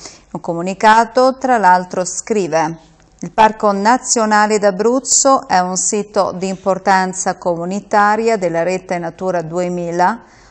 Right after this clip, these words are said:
uno dei parchi nazionali storici e tra i più importanti d'Italia, con specie uniche come l'orso bruno marsicano,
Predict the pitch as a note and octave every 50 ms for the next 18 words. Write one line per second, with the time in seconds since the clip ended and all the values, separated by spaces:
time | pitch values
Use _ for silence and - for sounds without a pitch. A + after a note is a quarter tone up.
0 | _ _ - A3 A#3+ B3 A#3 A3 G#3+ A3 A3 G#3+ G#3 - - G#3+ G3+ G3 G3 G3
1 | - G#3 G3 F#3+ F#3+ F#3 F#3 F#3+ F#3 F#3 - A3+ G3+ F#3+ F3 E3 E3 D#3+ - -
2 | - F#3 E3+ F3 - - _ _ _ - F#3+ F#3 - G#3 G3+ - C#4 C4+ - B3
3 | A3 G#3 A#3 A3 A3 - A3 G3 G3+ F#3+ - - - D#3 D#3 D#3 D#3+ E3 E3+ E3
4 | E3+ E3 - G3+ G3 F#3+ F#3+ F#3+ F#3+ F#3 - - - G#3 G#3 G#3 - - G3+ G3
5 | G#3 A#3 B3 B3 B3+ B3+ - - A#3+ C4 C4 C4 - _ _ - F3+ E3+ E3 E3
6 | F3 F#3+ - - - G3 F3 F3 G3 G3+ G3 F3+ F3 F#3 G3 - - - F3+ -
7 | - F3 D#3 D#3+ D#3+ F3 F3+ A3 B3